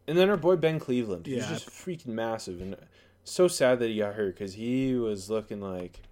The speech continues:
Speaker 2: Yeah.
Speaker 1: like, what, did, did, he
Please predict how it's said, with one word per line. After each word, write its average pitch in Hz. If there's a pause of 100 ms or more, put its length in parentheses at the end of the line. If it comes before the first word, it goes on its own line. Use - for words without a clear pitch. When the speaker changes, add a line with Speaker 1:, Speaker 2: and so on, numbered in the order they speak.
(180)
Speaker 2:
Yeah. 120
Speaker 1:
like, 117 (360)
what, 135 (560)
did, 143 (260)
did, 135 (1040)
he 156